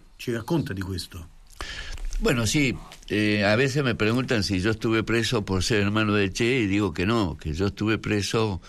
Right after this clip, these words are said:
Speaker 2: eh, por, justamente por lo que digo, que yo soy hermano de,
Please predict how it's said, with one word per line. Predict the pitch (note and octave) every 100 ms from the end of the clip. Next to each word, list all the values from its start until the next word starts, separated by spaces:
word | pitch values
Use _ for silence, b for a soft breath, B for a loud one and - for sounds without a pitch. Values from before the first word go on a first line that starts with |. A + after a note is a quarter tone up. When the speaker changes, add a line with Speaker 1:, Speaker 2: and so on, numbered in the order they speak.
| B B B B -
Speaker 2:
eh, | F2 F#2 E2+
por, | D2+ F2+ E2+ E2 D#2 C#2 D2+ -
justamente | - C3 C3 B2+ C3+ C3
por | A2 A2
lo | G2+
que | A2+
digo, | C#3+ A#2 F#2
que | G2+
yo | F#2 A2+
soy | B2
hermano | A2+ G#2+ A#2 A#2 G#2+
de, | F#2 F2 E2 D#2